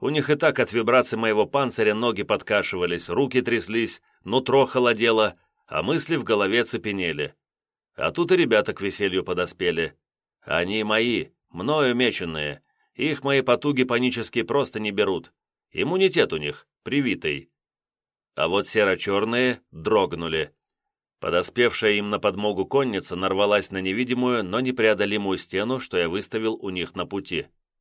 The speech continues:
Лошадку жалко. Конь их фронтмена размозжил себе голову об нематериальную стеклянную стену. В другое время я сказал бы, что мозги и кровь, повисшие на плоскости воздуха,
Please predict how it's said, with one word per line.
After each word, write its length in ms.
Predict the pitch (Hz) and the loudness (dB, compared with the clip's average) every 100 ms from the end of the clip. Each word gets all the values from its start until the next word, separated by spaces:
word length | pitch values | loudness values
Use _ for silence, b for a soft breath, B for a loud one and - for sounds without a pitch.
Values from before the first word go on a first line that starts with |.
| _ _ _ _ - | _ _ _ _ -2
Лошадку 580 | 85 90 101 95 107 | -2 0 0 -2 -4
жалко. 480 | 87 87 73 76 67 _ _ _ _ _ | -2 -2 -2 -6 -12 _ _ _ _ _
Конь 220 | 120 127 | 2 2
их 240 | 127 117 - | 0 -4 0
фронтмена 720 | 113 107 92 127 123 117 - b b | 0 0 0 0 2 0 0 b b
размозжил 720 | 90 113 104 127 95 127 156 | 0 0 2 0 0 -2 -2
себе 280 | - 117 104 | -4 -2 2
голову 540 | 117 131 127 127 127 | 4 4 4 2 2
об 160 | 104 95 | -2 -4
нематериальную 760 | 107 101 101 98 104 113 117 | -4 -6 0 2 2 2 -4
стеклянную 600 | 107 98 92 87 85 90 90 | -4 -6 -2 -2 -2 -4 -6
стену. 440 | - 87 78 65 _ _ _ _ _ _ _ _ | -4 -4 -4 -10 _ _ _ _ _ _ _ _
В 120 | 82 78 | -12 -2
другое 340 | 117 139 160 | 0 4 4
время 280 | 143 156 143 | 4 2 4
я 120 | 135 | 4
сказал 400 | 131 127 135 127 | 2 0 4 4
бы, 120 | 120 | 2
что 160 | - 123 | -2 -2
мозги 400 | 117 101 113 123 | 0 -2 -2 -2
и 160 | 120 | -2
кровь, 320 | - 120 127 - | 0 2 2 2
повисшие 480 | 110 113 110 113 | 0 0 -2 -2
на 140 | 104 101 | -2 -2
плоскости 500 | 110 107 - 104 104 | 0 0 0 -4 0
воздуха, 680 | 101 110 92 95 98 90 | 2 2 0 -2 -2 -2